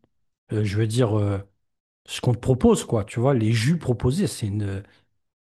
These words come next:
c'est catastrophique. Catastrophique. Il y a qu'à, euh, retourner au top vingt qu'on a fait.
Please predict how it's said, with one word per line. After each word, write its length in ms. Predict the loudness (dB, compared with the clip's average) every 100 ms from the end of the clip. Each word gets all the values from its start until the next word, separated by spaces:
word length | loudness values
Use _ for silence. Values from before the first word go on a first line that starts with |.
| _ -16
c'est 320 | -12 -10 -6
catastrophique. 800 | -6 -6 -10 -4 -4 -4 -14 -14 _ _ _ _ _ _ _ _ -4
Catastrophique. 840 | -4 -2 -8 -6 -12 -12 _ -20 _
Il 40 | -6
y 20 |
a 60 | 0
qu'à, 240 | 2 2
euh, 120 | 0
retourner 560 | 0 0 2 0 2 2
au 100 | 0
top 280 | 0 -2 0
vingt 200 | 0 0
qu'on 220 | -2 -2
a 80 | -4
fait. 480 | 0 2 2 -2